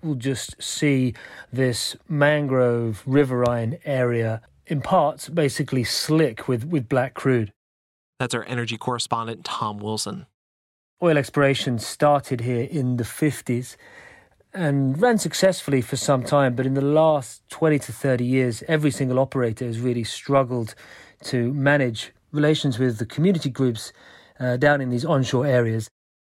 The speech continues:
Speaker 2: And earlier this month, more than eleven thousand residents of the Ogali community filed their claim in London's High Court. They said that oil spills from Shell's operation contaminated drinking water,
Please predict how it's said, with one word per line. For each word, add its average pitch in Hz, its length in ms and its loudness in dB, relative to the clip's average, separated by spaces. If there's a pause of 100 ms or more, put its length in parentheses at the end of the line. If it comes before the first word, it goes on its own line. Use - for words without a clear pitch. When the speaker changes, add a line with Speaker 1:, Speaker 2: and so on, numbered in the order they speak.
(340)
Speaker 2:
And 127 200 -4
earlier 185 400 -4
this 170 220 -6
month, 151 320 -4
more 139 260 -4
than 180 200 -6
eleven 131 600 -4
thousand 120 460 -4
residents 113 480 -4
of 110 140 -10
the 107 80 -4
Ogali 107 480 -4
community 120 600 -4
filed 139 560 -4
their 123 300 -4
claim 123 560 -4
in 113 240 -4
London's 110 440 -4
High 104 200 -4
Court. - 340 -8 (420)
They 139 80 -4
said 185 340 -6
that 151 180 -6 (100)
oil 135 220 -4
spills 151 400 -6
from - 160 -8
Shell's 120 320 -4
operation 113 720 -6
contaminated 107 760 -8
drinking 143 420 -6
water, 147 400 -6